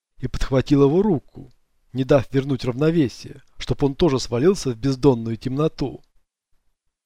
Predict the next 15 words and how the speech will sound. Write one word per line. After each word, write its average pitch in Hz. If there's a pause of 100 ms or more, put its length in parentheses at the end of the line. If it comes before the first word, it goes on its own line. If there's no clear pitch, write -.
(120)
Но 117
он 123
вцепился -
в 127
меня 120 (520)
и 123
потащил 131
к -
обрыву 165
у 202
входа, - (640)
так 143
что -
я 139
заорал 160